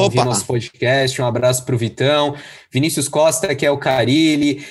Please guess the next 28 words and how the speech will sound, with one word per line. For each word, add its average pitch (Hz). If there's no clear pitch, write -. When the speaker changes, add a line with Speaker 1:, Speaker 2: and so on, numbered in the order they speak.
Speaker 1:
É, 180
o 214
Carille 233
divide 254
opiniões 262
na 170
fiel 165
torcida, 147
né? 170
Eu 220
acho 262
que, 233
que 208
o -
Carille 196
tá 175
na 190
história 170
do 147
Corinthians 151
como 151
auxiliar, 131
como 147
treinador, 135
tricampeão 147
paulista, 127
campeão 135
brasileiro. 135